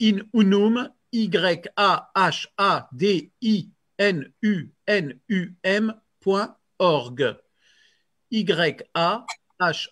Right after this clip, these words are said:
A D I N U N U M point org. Euh, pour soutenir l'action, euh, de, euh, du Père des Bois et de son équipe pour, euh,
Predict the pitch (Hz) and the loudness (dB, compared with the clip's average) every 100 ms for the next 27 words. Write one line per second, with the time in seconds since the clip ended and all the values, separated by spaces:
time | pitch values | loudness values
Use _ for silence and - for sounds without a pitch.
0 | - 160 196 - 127 147 180 170 - - | -6 -4 -4 -8 -6 0 0 0 -8 -6
1 | 190 233 - _ - 180 160 131 - _ | -4 -4 -8 _ -2 -2 -2 -6 -12 _
2 | 214 196 143 - _ _ - 190 185 127 | -4 -4 -8 -16 _ _ -6 -2 -2 -4
3 | - _ 196 151 - - 170 196 269 - | -10 _ -6 -6 -10 -6 -4 -4 -6 -10
4 | _ - 190 196 - - 160 135 175 220 | _ -6 -4 -4 -8 -6 -2 -2 0 0
5 | 277 - _ - - 160 - - 165 160 | 0 -6 _ -20 -20 -20 -18 0 4 4
6 | 156 156 156 151 147 147 220 - 220 202 | 4 4 2 2 0 -2 -6 -4 2 2
7 | 196 196 147 151 151 - 175 180 226 - | 4 0 2 0 -2 -6 -4 -4 -4 -12
8 | _ _ _ - 165 147 113 185 185 185 | _ _ _ -2 -2 -2 4 6 6 4
9 | - - 156 147 147 175 214 180 185 175 | 0 0 0 0 -2 -2 -2 0 0 0
10 | 190 165 170 202 175 165 - 208 214 214 | 0 0 -4 -4 -6 -6 -2 -2 -2 -4
11 | 208 _ _ - 226 240 262 240 165 | -6 _ _ -2 0 2 0 -4 -6